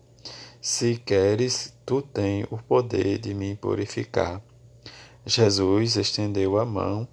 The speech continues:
tocou nele e disse: "Eu quero, fi-, fica purificado." Imediatamente, o hom-, a lepra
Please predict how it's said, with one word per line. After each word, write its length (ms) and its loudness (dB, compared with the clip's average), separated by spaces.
tocou 340 6
nele 380 0
e 40 -4
disse: 540 -4
"Eu 140 2
quero, 460 4
fi-, 520 -2
fica 480 0
purificado." 960 -4
Imediatamente, 1300 0
o 220 0
hom-, 440 4
a 120 6
lepra 600 6